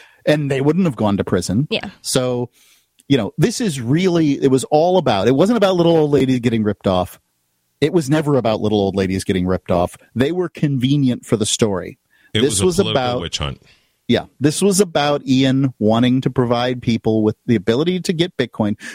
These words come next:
Speaker 1: which was supposed to be pseudonymous in the first place. That's what Satoshi Nakamoto wanted. He was,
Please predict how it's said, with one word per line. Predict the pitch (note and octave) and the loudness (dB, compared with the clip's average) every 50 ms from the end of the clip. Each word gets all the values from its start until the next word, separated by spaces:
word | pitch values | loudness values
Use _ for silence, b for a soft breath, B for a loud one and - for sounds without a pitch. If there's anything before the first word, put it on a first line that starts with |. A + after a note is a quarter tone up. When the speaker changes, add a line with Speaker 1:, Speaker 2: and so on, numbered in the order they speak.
| B | B
Speaker 1:
which | B E3 - - | B -6 -4 -2
was | G3 F#3+ - | -2 -2 -2
supposed | - - - G#3 G3+ G#3+ - - | -2 -4 -2 0 0 -2 -2 -2
to | G#3 E3+ | -2 -2
be | F3+ F3+ | 0 -2
pseudonymous | D#3+ - - G3 F3 E3 D#3+ D#3 D3 D3 D3+ D3+ D3+ D3 - - | -2 0 0 -2 0 0 -2 -2 0 0 0 0 0 0 0 0
in | B2+ | 0
the | B2+ C3 | 0 0
first | - - C#3 C#3 - - - | 2 0 0 0 -2 -4 -6
place. | - G#2 - - - - - - _ _ B B B B B B B B | -6 -6 -6 -6 -10 -12 -12 -12 _ _ B B B B B B B B
That's | D3 D#3 D#3 - | -2 -2 0 0
what | F3 E3+ | -2 0
Satoshi | - - E3 - - D#3+ D3+ - - D#3+ | 0 0 -2 0 0 -2 -2 -2 -2 -2
Nakamoto | C3+ C3+ C3+ C3+ - C3+ C3+ C3+ B2+ B2+ B2+ B2 | -2 -2 -2 -2 -2 -2 -2 0 0 0 0 -2
wanted. | A#2 G#2+ A2 A#2 A#2+ A2+ - A2 - | 0 0 0 0 0 0 -2 -4 -2
He | - - C#3 | 0 0 0
was, | D3 D#3+ E3 - - | 2 2 0 -2 -4